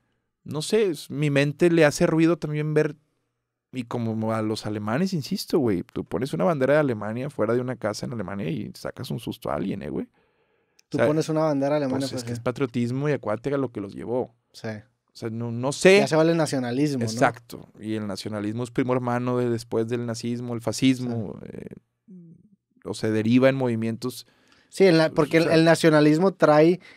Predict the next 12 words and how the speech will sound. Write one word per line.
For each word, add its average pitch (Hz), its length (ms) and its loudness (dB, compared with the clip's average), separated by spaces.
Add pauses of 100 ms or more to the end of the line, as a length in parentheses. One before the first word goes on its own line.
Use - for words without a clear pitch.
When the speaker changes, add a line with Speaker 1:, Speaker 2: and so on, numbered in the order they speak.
(140)
Speaker 2:
implícitamente 147 1040 4
un 151 360 4
ellos. 135 540 2 (360)
Un 143 180 2
los 151 200 6
que 147 120 4
no 143 160 4
son 170 220 0
de 170 100 4
nosotros 156 520 0
son 147 300 0 (220)
ellos. 127 460 -2